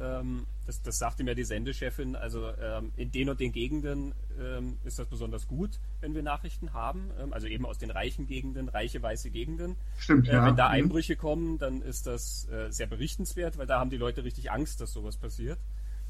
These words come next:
Speaker 1: Äh, während, äh, wenn das irgendwo in armen,
Speaker 2: Mhm.
Speaker 1: schwarzen Ghettos oder <laughs> irgend sowas passiert, dann, ähm, braucht man das gar nicht erst bringen.
Speaker 2: Ja,
Speaker 1: Ähm,
Speaker 2: sie sagt
Speaker 1: und
Speaker 2: ganz klar, die Opfer müssen weiß sein und die Täter müssen aus der Unterschicht kommen und am besten,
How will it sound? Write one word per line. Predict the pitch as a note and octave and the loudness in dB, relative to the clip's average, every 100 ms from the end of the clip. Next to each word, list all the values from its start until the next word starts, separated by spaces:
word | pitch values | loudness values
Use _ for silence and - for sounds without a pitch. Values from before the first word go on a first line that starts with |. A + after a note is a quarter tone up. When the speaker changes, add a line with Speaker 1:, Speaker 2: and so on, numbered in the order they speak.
| - - - | -4 -4 -4
Speaker 1:
Äh, | - B2 A#2+ | -2 -2 0
während, | A#2 A#2 | 0 0
äh, | A#2 | -2
wenn | A#2 | -2
das | A#2 | -2
irgendwo | A#2 A#2+ A#2 | -2 -2 0
in | A#2 A2 G2 F#2 - | -2 -2 -4 -6 -2
armen, | G2+ A#2+ A#2+ | -2 0 0
Speaker 2:
Mhm. | A2 A2 A2 - - | 0 -2 -4 -4 -4
Speaker 1:
schwarzen | - - A2+ - A#2 | -4 0 0 0 0
Ghettos | B2 D#3 A#2+ | 0 0 0
oder | A2+ B2 | 0 -2
<laughs> | |
irgend | B2+ C3 | -2 -2
sowas | A#2+ A2+ | -2 -4
passiert, | - A#2+ B2 C3 - | -4 -4 -2 -2 -2
dann, | A2+ A2+ A2+ G#2+ | -2 -2 -2 -4
ähm, | A#2 G#2+ G#2+ G#2+ A2 - - | -2 -2 -2 -2 -4 -4 -4
braucht | - A2+ | -2 0
man | A#2+ | 2
das | A2+ | 2
gar | A#2 | 0
nicht | A2+ | -2
erst | A2 - | -2 -4
bringen. | B2 B2+ G#2 - - - - - - - - | -2 -2 -2 -4 -4 -4 -4 -4 -4 -4 4
Speaker 2:
Ja, | D#3+ B2+ | 6 6
Speaker 1:
Ähm, | B2+ | 6
Speaker 2:
sie | C#3 | 6
sagt | C#3 - | 6 6
Speaker 1:
und | - | 4
Speaker 2:
ganz | D#3+ | 4
klar, | - D#3 G3 | 6 8 8
die | F3+ | 6
Opfer | E3 - D#3+ | 2 2 6
müssen | D3+ C#3+ | 8 8
weiß | B2 - C#3 | 6 6 6
sein | F3+ E3+ F3 | 6 6 6
und | |
die | C#3+ | 4
Täter | D3 D#3+ E3 E3 | 6 8 8 8
müssen | D#3 D#3+ | 8 6
aus | C#3+ | 6
der | B2 | 6
Unterschicht | G3+ - - C3 - | 4 4 4 4 6
kommen | C#3 - | 6 8
und | C#3 | 10
am | B2+ | 10
besten, | C#3 C#3+ - F3 E3+ F#3 - | 10 8 6 8 8 6 4